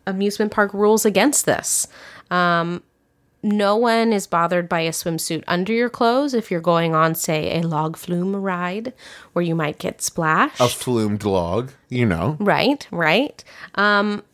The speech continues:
Speaker 1: but you should really check out your amusement park's guidelines because there often is a dress code that suggests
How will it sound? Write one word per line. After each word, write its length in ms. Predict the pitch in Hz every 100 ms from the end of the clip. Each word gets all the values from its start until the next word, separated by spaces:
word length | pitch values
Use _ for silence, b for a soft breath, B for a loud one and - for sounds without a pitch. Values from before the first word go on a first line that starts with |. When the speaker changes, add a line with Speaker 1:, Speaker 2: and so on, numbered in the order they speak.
| 190
Speaker 1:
but 340 | 226 202 202 - - - -
you 260 | 202 214 226
should 280 | 226 254 202
really 360 | 202 226 277
check 360 | 262 - 208 -
out 320 | 190 202 - _ 196
your 240 | 196 202
amusement 560 | 196 202 208 214 202 -
park's 420 | - 202 - -
guidelines 840 | - 170 269 208 139 123 151 - -
because 560 | 180 - 185 185 185 - B B -
there 180 | 196 -
often 360 | - 202 214
is 200 | 180 214
a 60 | 233
dress 320 | 175 156 -
code 440 | - 160 135 143 165 _
that 260 | 175 147 -
suggests 800 | - 170 175 165 - - -